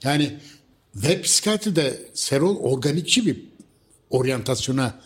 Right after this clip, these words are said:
sahipti o dönemde. Yani işte ilaç tedavileri, şunlar, bunlar o, o dönemin yeni şeyleri. İşte bir iki, e, psikoaktif ilaç var. Onlarla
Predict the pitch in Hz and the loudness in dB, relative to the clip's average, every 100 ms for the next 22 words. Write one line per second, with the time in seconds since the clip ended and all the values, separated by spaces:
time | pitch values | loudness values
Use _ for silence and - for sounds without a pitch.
0 | - - - 113 110 104 - - 104 104 | -16 -6 -2 0 0 -4 -6 -4 -2 -4
1 | 95 95 98 - _ _ _ _ _ 120 | -6 -8 -12 -12 _ _ _ _ _ -2
2 | 117 120 107 - - - 107 123 - - | 0 0 -2 -4 -2 -2 0 0 0 -2
3 | 107 107 110 107 107 113 110 - 113 101 | 0 0 0 -2 -2 -4 -6 -8 -8 -6
4 | 110 104 - - - - 113 127 123 127 | -6 -8 -16 -20 -16 -6 -2 0 0 -2
5 | 117 123 117 131 143 - - 117 131 143 | 0 2 2 0 -2 -6 -14 -2 0 2
6 | 156 - - - - 101 92 92 90 - | 2 -2 -10 -8 -4 -4 -4 -6 -4 -4
7 | 120 113 110 107 131 - - - - - | -4 -6 -6 0 0 0 -10 -20 -20 -14
8 | 113 101 - - - - - 113 104 123 | -12 -12 -14 -20 -2 0 2 0 -2 -6
9 | 107 107 120 - 104 135 151 - - - | -4 0 0 -2 -2 -4 -6 -14 -20 -20
10 | - 120 123 127 110 110 160 | -6 -2 0 0 0 -2 -4